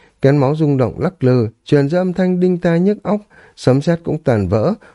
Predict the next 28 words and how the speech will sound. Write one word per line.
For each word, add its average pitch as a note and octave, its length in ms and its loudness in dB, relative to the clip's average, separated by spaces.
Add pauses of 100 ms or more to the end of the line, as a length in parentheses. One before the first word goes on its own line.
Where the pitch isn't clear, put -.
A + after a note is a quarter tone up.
hóa D3+ 180 2
thành F2+ 300 -2
mấy C3+ 160 2
vạn D#3+ 280 -2
sợi G2 240 -2
điện F#2+ 240 -2
quang, A2 280 0 (260)
xuyên B2+ 320 0
thấu A2+ 220 -2
mà F#3 220 -2
vào. D#2+ 360 -2 (720)
Trong C3 160 2
nháy A2+ 140 2
mắt D3+ 240 0
tiếp F#3+ 200 0
theo, A#2+ 300 0 (280)
vòng C#3 200 2
xoáy D3 300 0
trên F3+ 200 0
bầu G#2 220 0
trời F#2+ 220 -2
lại G2 280 0
xoay A#2+ 260 0
chuyển, G2 300 0 (360)
sấm B2+ 260 0
sét D3 260 -2
viễn D3+ 260 0
cổ, F2+ 280 -2